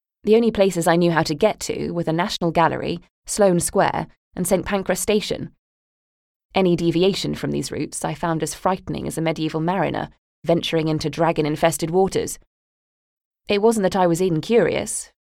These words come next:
quite the contrary. But I found the whole business of dealing with shop assistants, bus conductors, tourists, or just casual passers-by so intimidating that even walking to the local newsagents was an ordeal which made the soles of my feet perspire.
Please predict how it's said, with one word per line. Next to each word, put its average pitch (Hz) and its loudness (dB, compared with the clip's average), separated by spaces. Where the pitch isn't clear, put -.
quite - -8
the 175 -6
contrary. - -4
But 202 0
I 202 4
found 220 4
the 196 2
whole 190 4
business 175 -2
of 160 -2
dealing 165 -2
with 147 -8
shop - -2
assistants, - -10
bus - -2
conductors, 160 -4
tourists, 165 0
or 180 0
just 170 0
casual 160 0
passers-by 156 2
so 202 2
intimidating - 0
that - -6
even 202 2
walking 185 2
to 170 -4
the 180 2
local 185 0
newsagents 208 -2
was 151 -4
an 151 -2
ordeal 147 -2
which - -8
made 151 -6
the 147 -8
soles 156 -2
of 147 -6
my 147 -2
feet - -8
perspire. - -2